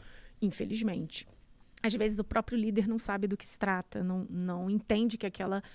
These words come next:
conduta dele é uma conduta assediadora, muitas das vezes, né? E aí é difícil a, a mudança de comportamento. Então, a, a liderança humanizada é aquela que tem consciência de tudo isso e tem um comportamento condizente.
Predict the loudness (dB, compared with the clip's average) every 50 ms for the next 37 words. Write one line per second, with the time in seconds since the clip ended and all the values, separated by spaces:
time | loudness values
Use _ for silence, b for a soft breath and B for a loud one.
0 | B B 2 4 4 4 4 4 2 2 2 0 2 4 4 4 4 2 0 -2
1 | -2 -2 -2 -2 -2 -4 -4 -4 -2 -2 -2 0 0 0 0 0 -2 0 0 -2
2 | -2 -4 b b b b 6 8 8 10 8 8 6 2 0 2 2 2 2 4
3 | 4 2 2 0 -2 -4 -2 -2 -2 -2 -4 B B B B B B B B B
4 | B B 2 4 6 6 6 6 6 6 6 6 6 2 0 2 2 2 2 4
5 | 2 2 2 2 2 2 2 4 4 4 4 4 4 4 4 4 2 2 0 -2
6 | -2 -4 -2 -2 -2 2 2 2 2 2 2 2 0 2 2 2 2 2 -2 -4
7 | -8 -12 B B B B B B B -4 0 6 6 6 6 6 2 -6 -16 -2
8 | 2 4 4 6 6 4 4 2 2 2 2 2 2 4 4 4 4 4 4 2
9 | 0 0 0 0 0 2 0 0 0 0 0 0 0 -2 -2 -2 0 0 0 0
10 | 0 0 -2 -2 b b b b b b b 0 4 4 4 4 2 0 4 4
11 | 6 6 6 4 2 0 -2 -8 -10 -2 0 0 0 0 0 -2 -2 -2 -2 0
12 | -2 0 2 4 4 6 4 4 4 4 4 4 2 0 0 0 0 0 2 2
13 | 2 4 2 2 0 -2 -4 -4 -4 -2 0 0 2 2 2 0 -2 0 0 0
14 | 0 0 -2 -2 -2 -2 -2 -4 -4 0 2 4 4 4 4 2 -2 -6 -6 -6
15 | -2 0 0 4 4 4 4 2 0 -6